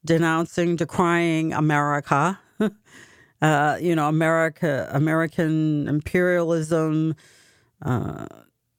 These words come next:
it's, <laughs> this is someone who is very well connected. This is someone who comes from a place of privilege.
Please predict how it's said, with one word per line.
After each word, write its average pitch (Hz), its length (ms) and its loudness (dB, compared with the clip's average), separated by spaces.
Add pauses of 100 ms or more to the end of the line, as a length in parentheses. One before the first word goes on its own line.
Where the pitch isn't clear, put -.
it's, 110 720 -6
<laughs> - 1500 -10
this 180 600 -4
is 339 160 0
someone 226 560 -2
who 185 640 0 (1800)
is 170 140 -2
very 175 280 2
well 196 200 -2
connected. 147 720 -2 (1300)
This 165 260 -4
is 175 140 -2
someone 170 400 0
who 170 140 0
comes 170 400 -2
from 175 160 0
a 156 60 -2
place 160 420 -2
of 151 160 -8
privilege. 151 720 -2